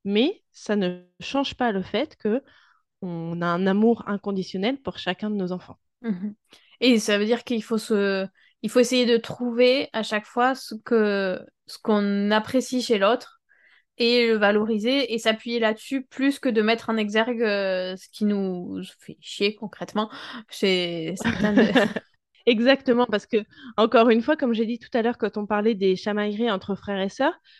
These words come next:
Speaker 1: si on veut qu'un comportement disparaisse, il faut pas qu'on le mette en exergue. Je reprends l'exemple de ma fille avec, euh, ses médicaments. Si, si je veux qu'elle, qu'elle prenne bien ses médicaments,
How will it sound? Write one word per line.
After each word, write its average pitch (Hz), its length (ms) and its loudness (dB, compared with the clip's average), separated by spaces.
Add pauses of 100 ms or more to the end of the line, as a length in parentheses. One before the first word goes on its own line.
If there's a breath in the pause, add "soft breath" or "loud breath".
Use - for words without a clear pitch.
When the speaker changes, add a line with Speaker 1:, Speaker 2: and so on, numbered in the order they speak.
(460 soft breath)
Speaker 1:
si - 240 0
on 262 80 6
veut 277 180 2
qu'un 226 180 -4
comportement 247 640 -2
disparaisse, 220 720 -2
il 220 80 -8
faut 233 140 -4
pas 269 240 0
qu'on 226 200 -6
le 208 100 0
mette 233 220 0
en 226 60 0
exergue. 190 480 -2 (540)
Je 202 140 -8
reprends 220 200 0
l'exemple 226 340 2
de 208 80 0
ma 196 120 0
fille 220 320 -4
avec, 180 320 -6
euh, 185 60 -10
ses 190 140 -10
médicaments. 185 580 -4 (340 soft breath)
Si, - 220 -12
si 302 180 -2
je 240 80 -6
veux 285 80 0
qu'elle, 226 200 -2 (260)
qu'elle 202 160 -2 (400)
prenne 277 240 4
bien 233 300 2
ses - 180 -6
médicaments, 196 680 -2